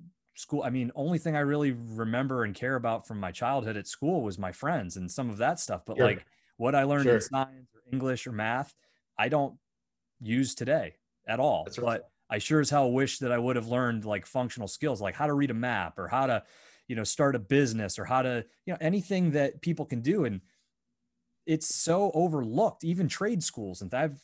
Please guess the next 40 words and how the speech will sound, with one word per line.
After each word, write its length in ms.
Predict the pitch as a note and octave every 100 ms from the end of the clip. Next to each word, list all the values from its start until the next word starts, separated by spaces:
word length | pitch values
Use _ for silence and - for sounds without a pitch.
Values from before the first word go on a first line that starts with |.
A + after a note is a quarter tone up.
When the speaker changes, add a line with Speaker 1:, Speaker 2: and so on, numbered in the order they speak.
| -
Speaker 1:
younger 280 | D3+ E3+ E3
brothers 400 | C#3 F3 D3+ G#2+
that, 180 | A#2 A#2+
like, 160 | A2+
got 160 | C3+ C#3
stuck 300 | - D#3 D3+
going 220 | D#3 D3+
to 40 |
four-year 400 | C3+ E3 D#3+ D#3
colleges 540 | C#3+ E3 D#3 C3+ A2+ G2+
and 100 | G#2+
now, 320 | A#2+ A#2+ A#2 _ - _ -
you 100 | A2+
know, 300 | A#2 A#2 G#2+ _ D#3
have 180 | B2+ B2
these 160 | A#2
giant 720 | - A#2+ C3+ C3+ D3 C#3+ C#3 - -
debt 280 | A2+ C3 C#3+ _ _ _ -
that 120 | G#2+
they 80 | A2+
have 100 | G#2
to 80 | G2+
pay 200 | - G2
back 320 | F2+ E2 - _ _ _ _
and 400 | C#3 B2 B2 A2+
Speaker 2:
Right. 300 | G#2 G2 F#2+ -
Speaker 1:
have 220 | - C#3 C3
a 40 |
degree 440 | B2+ A#2 C3+ D#3
that 200 | C#3 B2 - -
a 60 | B2+
hundred 280 | D#3 D3 C#3
thousand 280 | C#3 A#2+
other 160 | C#3 C#3
people 280 | A#2+ G#2+ G2
have 260 | A2+ A2
and 80 | G#2+
are 60 | G2
fighting 360 | - B2 A#2 G#2+
for 400 | A#2 A2+ G#2+